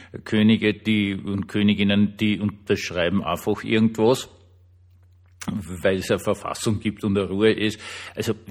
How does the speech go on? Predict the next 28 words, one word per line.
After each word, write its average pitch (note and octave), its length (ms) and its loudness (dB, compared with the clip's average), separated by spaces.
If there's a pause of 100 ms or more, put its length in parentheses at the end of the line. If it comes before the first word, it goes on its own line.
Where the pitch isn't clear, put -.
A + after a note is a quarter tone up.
(160)
wirklich A#2+ 400 0
was G#2 200 -2
zu - 160 -12
tun A2+ 360 4
hast, F#2+ 360 -4
ja, F2+ 180 0
nee. F2 540 -4
Du G#2+ 100 -2
musst A2 320 2
ja G#2 80 2
deinen F#2+ 280 2
Beruf G2+ 300 0 (400)
ständig G2+ 520 -2
neu F#2+ 240 4
erfinden A2+ 720 4
und G#2 240 0 (260)
die A2 60 0
Leute F2+ 320 0
sind G2 140 0
auch E2+ 220 -2
arm, F#2+ 220 4
weil F#2 100 2
pausenlos F#2 640 0 (880)
halt C3+ 200 4
alles B2+ 320 4
aus A#2+ 200 0
dem A2+ 140 2
Privatesten G#2 840 0